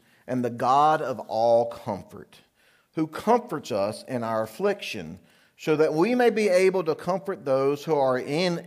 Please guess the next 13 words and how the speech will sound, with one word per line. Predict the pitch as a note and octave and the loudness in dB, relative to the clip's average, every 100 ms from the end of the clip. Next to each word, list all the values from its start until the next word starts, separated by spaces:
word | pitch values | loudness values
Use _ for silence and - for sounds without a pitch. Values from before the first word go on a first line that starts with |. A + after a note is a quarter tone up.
| - | -4
any | F#3 A#3 A#3 | 0 2 2
affliction | A3 A3+ G#2 - - G1+ _ _ _ _ - | 0 -6 -10 -10 -18 -20 _ _ _ _ -8
with | C#3+ | -2
the | D3 C3+ | 0 0
comfort | - G#3+ G#3+ G#3+ D#3+ | 0 0 0 -2 -2
with | D3 D3 | -4 -2
which | E3 F#3 F3+ | -2 -2 -4
we | D#3+ F3 G3+ | -8 -6 -2
ourselves | E3+ C#3+ - D3+ D#3 D3+ - | -2 -2 -2 2 2 0 -4
are | A#2+ | -12
comforted | - C3 C3 B2+ B2 A#2 | -6 -6 -6 -6 -8 -8
by | A2 G2+ | -8 -8
God. | G#2+ C#3 A#2+ F#2 D#2 | -6 -4 -4 -6 -10